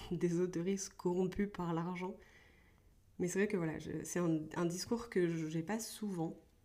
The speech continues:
<laughs> D'ailleurs, je sais pas si vous entendez, mais ma voix, elle vient un peu de trembler pendant que j'en parle parce que ça me stresse de parler de ça. J'ai pas envie, en fait, de rendre, de renvoyer l'image de, du capitalisme ou ce genre de choses.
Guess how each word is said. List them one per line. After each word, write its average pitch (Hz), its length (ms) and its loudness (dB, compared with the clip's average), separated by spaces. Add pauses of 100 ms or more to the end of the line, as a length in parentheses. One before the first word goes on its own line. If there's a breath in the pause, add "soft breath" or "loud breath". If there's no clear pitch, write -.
(160)
<laughs> - 220 -4
D'ailleurs, 185 220 6
je 180 100 0
sais 165 160 -4
pas 170 120 0
si 170 140 -4
vous 165 160 0
entendez, 175 340 2
mais 165 160 4 (440 loud breath)
ma 180 120 4
voix, 180 200 2
elle 190 60 2
vient 170 180 0
un 170 80 2
peu 180 120 -2
de 175 60 -6
trembler 165 400 2
pendant 170 240 4
que 160 60 2
j'en 160 160 2
parle 180 240 -2
parce 165 180 -4
que 156 100 -4
ça 160 140 -2
me 160 120 2
stresse - 460 -6
de 170 100 0
parler 180 260 2
de 175 40 -8
ça. 202 160 -4 (420 loud breath)
J'ai 170 200 0
pas 208 100 4
envie, 175 340 2
en 147 100 0
fait, 156 260 -6
de 156 100 0
rendre, 165 480 0
de 151 240 -4
renvoyer 165 340 4
l'image 156 380 2
de, 147 320 0
du 151 100 -8
capitalisme 160 600 -2
ou 160 60 0
ce 160 120 -6
genre 156 140 -4
de 151 100 -2
choses. 175 280 -2